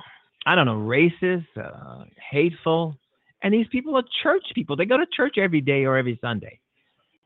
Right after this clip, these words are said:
and voting for a, someone who's a criminal.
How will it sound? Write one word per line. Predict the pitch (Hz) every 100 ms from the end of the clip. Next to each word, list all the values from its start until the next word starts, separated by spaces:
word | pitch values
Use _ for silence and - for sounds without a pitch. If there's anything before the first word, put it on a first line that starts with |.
| _
and | 226 220
voting | 226 247 240
for | 226 233 220
a, | 208 196 - - - - -
someone | 240 233 220
who's | 220 220 214
a | 208
criminal. | - - 277 214 117 98